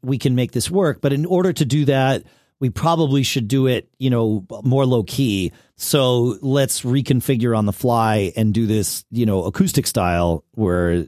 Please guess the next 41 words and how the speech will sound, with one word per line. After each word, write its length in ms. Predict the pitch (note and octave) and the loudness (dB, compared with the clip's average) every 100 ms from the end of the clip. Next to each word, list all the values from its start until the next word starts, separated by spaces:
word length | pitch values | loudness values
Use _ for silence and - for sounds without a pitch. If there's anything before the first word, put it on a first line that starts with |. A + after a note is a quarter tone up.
| - | -6
um, 480 | F#2 E2 D2 D2 G#1+ _ | -4 -4 -4 -6 -10 _
you 240 | A2+ - A2+ | -6 0 0
know, 80 | F2 | 2
I 60 | F#2+ | 0
wouldn't 240 | G2 F2 | 0 0
use 220 | G2 D#2+ | 0 -2
full 220 | - E2+ | -2 -4
drums. 340 | E2 D3 A#2+ G2+ | 0 2 2 2
I 60 | F2 | 0
would 140 | D#2+ | -2
use 220 | D#2+ D2+ | -4 -4
my 160 | E2+ C#2+ | -4 -4
cajon 520 | - E2+ B2+ A#2 G#2+ | -6 -2 2 4 4
and 120 | G2 | 2
we 60 | E2+ | 2
would 120 | D#2+ | -2
just 140 | D2+ - | -4 -4
kinda 160 | F2+ D#2 | -2 0
make 200 | D2+ E2 | -2 -4
it 80 | D#2 | -4
a 80 | D2+ | -2
lighter, 540 | E2 D#2+ D#2+ D#2 D2 - B2+ F2+ - | 0 0 0 0 -4 -8 -8 -8 -4
you 160 | F#2+ | -2
know, 60 | D2 | 0
lower 220 | D#2 D2+ | -2 -4
key 220 | - D#2 | -4 -4
thing 480 | D2 E2 D2+ C2+ D2+ - | -2 -2 0 -2 -6 -6
volume 280 | F#2 F2 D2+ | -2 0 -2
wise. 200 | C#2 - - - _ _ _ _ | -4 -8 -18 -20 _ _ _ _
And 100 | E3 | -2
so 120 | G3 A3 | 0 2
that's 180 | A#3+ | 2
what 60 | C4+ | 0
we 80 | F#3+ | 0
did. 380 | C#3 G3 F3 G#2 _ _ - | 2 2 2 -2 _ _ -4
And 120 | G3+ | -2
it, 160 | G3+ _ _ | -4 _ _
it, 260 | F#3 F3+ _ | -4 -4 _
I 140 | F3+ F#3 | -6 -4
kind 360 | F#3+ C4 G4+ E4 | -2 -2 2 2
of, 280 | F3 - | 0 -4